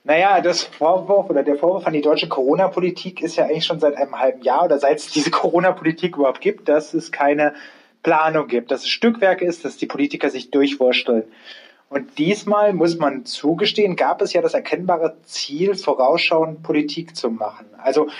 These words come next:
schon Mitte Oktober hat man sich auf diese Maßnahmen geeinigt, unter denen wir gerade leben, die transparent sein sollten, nämlich bis Weihnachten gelten diese und diese Regeln. Jetzt allerdings sind wir gut zwei Wochen vor Weihnachten und die Politik merkt,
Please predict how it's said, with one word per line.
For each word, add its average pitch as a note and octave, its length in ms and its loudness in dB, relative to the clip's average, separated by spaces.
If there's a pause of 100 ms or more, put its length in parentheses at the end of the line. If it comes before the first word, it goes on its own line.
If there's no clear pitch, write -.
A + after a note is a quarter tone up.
(280)
schon D#3+ 180 -2
Mitte F#3+ 260 2
Oktober G#3+ 460 0
hat - 140 -2
man F#3+ 120 0
sich D#3+ 120 0
auf - 80 -2
diese C#3 160 -6
Maßnahmen E3 500 -2
geeinigt, D3 520 2
unter C#3 180 0
denen C3 240 -4
wir B2 80 -2
gerade A2+ 280 -2
leben, F3 440 0 (420)
die A2+ 160 -6
transparent A#2 520 0
sein G3+ 180 2
sollten, F3+ 280 2
nämlich D3+ 300 -4 (420)
bis A3 260 0
Weihnachten E3 500 2
gelten D3 360 0
diese E3 260 2
und - 160 -2
diese C#3+ 260 2
Regeln. A#2+ 460 2 (760)
Jetzt A3 280 2
allerdings G3 480 0
sind F3+ 180 0
wir F3 140 2
gut F3+ 220 -2
zwei D3+ 240 2
Wochen D#3+ 180 -2
vor F3+ 300 0
Weihnachten G#3+ 760 -2
und E3+ 300 -2
die E3+ 80 -4
Politik E3+ 480 -2
merkt, E3 400 -2